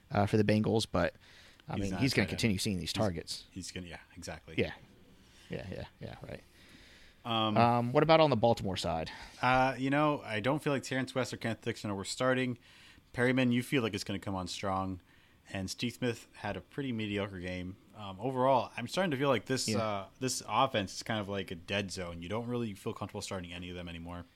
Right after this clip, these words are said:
Speaker 1: No, you re-, you really don't. I mean, I'm looking down at the target numbers.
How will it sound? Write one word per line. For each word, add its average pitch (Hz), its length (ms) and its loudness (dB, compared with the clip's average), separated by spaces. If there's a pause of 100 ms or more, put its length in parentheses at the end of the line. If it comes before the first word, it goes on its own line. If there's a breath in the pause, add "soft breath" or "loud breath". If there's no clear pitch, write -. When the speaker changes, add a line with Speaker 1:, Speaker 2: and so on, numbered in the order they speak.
(1000)
Speaker 1:
No, 92 340 0
you 101 220 2
re-, 110 120 -2
you 104 160 4
really 95 180 4
don't. 98 160 2
I 92 40 2
mean, 92 180 0 (400 loud breath)
I'm 127 160 8
looking 117 260 6
down 107 240 10
at 101 140 4
the 95 100 6
target 101 400 4
numbers. 110 500 6